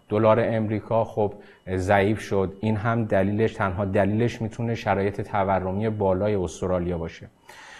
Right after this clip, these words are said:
اه، از طرفی هم، اه، اعلام کردن طبق این اعلامیه که ما هیچ گونه قطعیتی در مورد افزایش یا کاهش نرخ بهره برای جلسات بعدی نداریم و همه چیز به شرایط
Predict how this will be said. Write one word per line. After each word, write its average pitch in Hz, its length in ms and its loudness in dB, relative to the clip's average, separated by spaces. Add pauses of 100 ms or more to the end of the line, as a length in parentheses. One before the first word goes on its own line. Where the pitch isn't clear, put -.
(280)
اه، 123 100 4 (360)
از 156 160 4
طرفی 160 340 8
هم، 160 200 4
اه، - 60 -4
اعلام 127 760 6
کردن 131 420 4
طبق 127 240 -2
این 127 220 2
اعلامیه 123 480 2
که 127 240 0
ما 123 340 2
هیچ 120 400 -4
گونه 113 340 0 (340)
قطعیتی 113 640 6
در 110 240 6
مورد 101 300 -2
افزایش 104 1000 0
یا 113 240 2
کاهش 123 520 -2
نرخ 120 340 -4
بهره 117 640 0 (400)
برای 101 640 4
جلسات 113 560 0
بعدی 107 500 0 (220)
نداریم 123 760 4
و 104 40 2
همه 104 380 2
چیز 117 280 -6
به 110 80 -2
شرایط 98 640 0